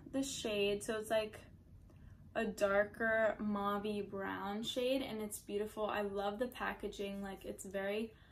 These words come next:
luxe and beautiful, and I love how it has a point at the top, so it's, like, nice to, you know, round out your lips and things like that.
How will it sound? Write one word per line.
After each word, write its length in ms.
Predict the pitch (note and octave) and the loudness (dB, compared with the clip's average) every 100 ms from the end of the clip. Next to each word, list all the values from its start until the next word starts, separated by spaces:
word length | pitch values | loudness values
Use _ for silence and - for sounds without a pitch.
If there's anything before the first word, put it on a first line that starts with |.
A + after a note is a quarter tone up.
| - _ - | -20 _ -8
luxe 640 | G3+ F#3+ G3 A3+ - - - | -4 0 0 0 -4 -8 -6
and 240 | G#3+ G3+ | -4 -2
beautiful, 520 | G3 G3 G#3+ - C#4 | -2 -2 -4 -2 0
and 180 | C#4 A3+ | 0 0
I 80 | G#3+ | 0
love 260 | G#3 G#3 G#3+ | 2 0 2
how 240 | C#4+ D4 | 2 2
it 120 | A#3+ | 0
has 260 | A3+ G#3 G#3+ | 0 -2 -2
a 80 | G#3+ | -6
point 380 | - G3+ G3+ A3 | -6 -6 -4 -4
at 100 | G#3+ | -6
the 80 | |
top, 380 | G#3 - G3 G3+ | -8 -4 -4 -4
so 160 | - G3+ | -4 -4
it's, 220 | G3+ - - - - - - | -4 -6 -16 -20 -20 -10 -2
like, 280 | A#3 - - | -2 -2 -4
nice 600 | G#3 G3+ A3+ - - - | -4 -2 -4 -6 -8 -6
to, 400 | A#3+ A3 G#3 G#3 G#3+ - - - - | -2 0 2 0 -4 -14 -18 -10 2
you 80 | C#4 | 6
know, 180 | A3 | 6
round 340 | G3+ G3 G3 G3 | 4 0 0 0
out 200 | G#3 F#3+ | 0 0
your 140 | G3 | -2
lips 340 | G3 G3+ G3+ B3+ | -2 -2 -2 -4
and 160 | B3 | -2
things 260 | C4+ B3+ B3+ | -2 -2 -2
like 200 | C4 - | -4 -2
that. 300 | C#4 D4 | 0 0